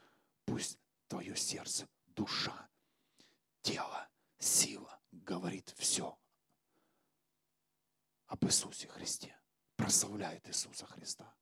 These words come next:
Аминь. И это будет. И это будет.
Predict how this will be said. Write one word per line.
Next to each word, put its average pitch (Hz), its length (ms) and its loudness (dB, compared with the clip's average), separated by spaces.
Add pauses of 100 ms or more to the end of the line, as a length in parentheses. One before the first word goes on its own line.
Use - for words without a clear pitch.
(120)
Аминь. 110 460 -12 (2750)
И 131 80 -6
это 117 260 -2
будет. - 400 -4 (1700)
И - 100 -10
это - 220 -8
будет. - 380 -6